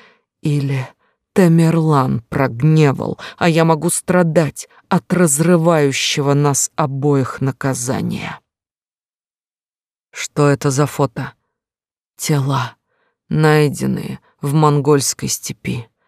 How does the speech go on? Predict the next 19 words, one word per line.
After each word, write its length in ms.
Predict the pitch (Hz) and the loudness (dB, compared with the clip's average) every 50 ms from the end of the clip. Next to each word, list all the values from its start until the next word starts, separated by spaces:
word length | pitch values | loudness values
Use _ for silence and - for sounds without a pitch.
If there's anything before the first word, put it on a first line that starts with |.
| _ _ _ _ - | _ _ _ _ -14
ответила 540 | - - - 131 127 139 - - 143 135 131 | -12 -10 -6 -4 -4 -4 -4 -4 -4 -4 -4
я, 320 | 135 127 123 139 143 - _ | -4 -2 -4 -4 -6 -6 _
отворачиваясь 960 | - - - 135 139 143 139 147 143 - - - - - - - - - - - - - - - | -12 -12 -8 -4 -2 0 0 0 -2 -2 -4 -8 -8 -8 -10 -8 -8 -10 -10 -12 -14 -18 -18 -10
и 160 | - - 180 | -2 0 0
глотая 540 | 151 - 165 170 160 - - 160 147 143 139 | 2 2 2 2 0 0 0 0 2 2 0
железный 640 | 117 123 147 139 139 139 135 127 113 120 127 120 123 | 0 -2 -2 0 0 0 0 -2 -4 -4 -4 -4 -4
ком, 380 | - - - 143 135 131 131 127 | -6 -6 -4 -2 -2 0 -2 -2
застрявший 720 | - - 123 - - - - - 135 - - - - - - | -4 -4 -6 -8 -8 -6 -4 -4 -4 -6 -6 -10 -8 -8 -8
в 140 | 127 120 | -10 -10
горле. 500 | 117 - 135 139 143 - - 139 - - - _ - - - - - _ _ _ - | -6 -6 -4 -4 -4 -6 -8 -12 -12 -14 -18 _ -20 -20 -20 -20 -20 _ _ _ -6
Говорят, 600 | - 151 165 165 156 165 165 160 160 151 - - | 0 2 2 4 4 4 4 4 2 0 0 -2
их 120 | 151 135 135 | -4 -4 -2
держали 580 | 123 147 156 139 143 131 147 160 147 143 143 | 0 0 0 0 0 0 0 2 2 2 2
в 120 | 143 - - | 0 -2 -6
тюрьмах, 600 | - - 160 151 139 135 131 131 131 - - 135 | -8 -4 -2 -2 0 0 -2 -2 -4 -6 -6 -4
ящиках, 720 | 131 139 143 143 - - - - - _ - - - - - - - - - | -2 0 0 -2 -2 -4 -8 -8 -10 _ -18 -18 -16 -16 -16 -16 -16 -10 -6
а 100 | - 160 | -4 -2
когда 400 | - 156 151 147 139 165 170 - - | 0 0 0 2 2 2 2 2 2
они 300 | - 156 151 151 - | 0 0 0 0 -2